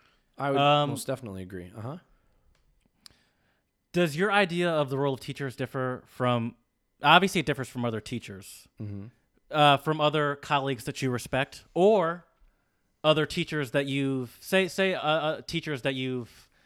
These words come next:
Speaker 2: uh, watched that you try to emulate? Do you
Speaker 1: Mm-hmm.
Speaker 2: still see something about their roles that you're like, "I don't like that," or like, "I'm,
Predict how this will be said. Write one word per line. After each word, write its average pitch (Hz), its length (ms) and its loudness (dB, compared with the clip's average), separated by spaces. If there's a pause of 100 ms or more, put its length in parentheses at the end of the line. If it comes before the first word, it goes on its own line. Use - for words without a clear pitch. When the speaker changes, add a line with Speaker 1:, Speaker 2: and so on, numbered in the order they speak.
(360)
Speaker 2:
uh, 123 300 2
watched 123 440 0
that 131 180 -6
you 120 60 -12
try 123 240 0
to 120 160 -2
emulate? 139 560 -4
Do 131 100 -4
you 147 140 -2
Speaker 1:
Mm-hmm. - 80 -6
Speaker 2:
still 139 260 -2
see 131 220 -8
something 123 340 -6
about 113 240 0
their 120 180 0
roles 113 520 -4 (480)
that 120 180 -2
you're 117 160 -2
like, 107 240 -2
"I 110 140 -2
don't 135 100 -4
like 139 220 -4
that," 139 320 -2
or 123 180 -6
like, 120 380 -8
"I'm, 120 280 -4